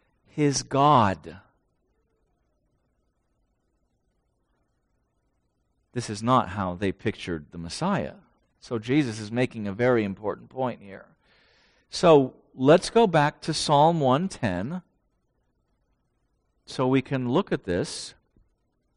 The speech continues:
and I can explain the language a little bit. Psalm one ten begins, "A psalm of David. The Lord says to my Lord,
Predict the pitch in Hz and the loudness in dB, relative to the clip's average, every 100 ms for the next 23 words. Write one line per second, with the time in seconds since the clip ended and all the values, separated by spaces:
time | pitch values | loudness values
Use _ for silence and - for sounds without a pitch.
0 | _ - 110 110 - 117 110 - 139 139 | _ -6 -2 -2 -2 -4 -4 -2 0 0
1 | 147 - 127 123 139 135 110 104 101 101 | -2 -6 -2 0 2 2 0 -2 -2 -2
2 | 90 87 80 - _ _ _ - 165 170 | -2 -4 -6 -8 _ _ _ 0 6 8
3 | 180 175 180 - 175 175 160 143 165 170 | 10 10 8 6 4 6 6 6 4 4
4 | 165 147 139 135 - 170 175 190 196 190 | 0 2 2 2 4 6 8 10 8 8
5 | 143 123 131 160 156 120 85 - _ _ | 6 4 6 8 8 4 0 -6 _ _
6 | _ _ _ _ _ _ _ _ _ _ | _ _ _ _ _ _ _ _ _ _
7 | _ _ _ _ _ _ _ _ _ _ | _ _ _ _ _ _ _ _ _ _
8 | _ - 131 147 175 185 - 151 - 151 | _ 2 6 10 10 10 8 8 8 6
9 | 131 160 120 98 117 | 8 8 8 10 8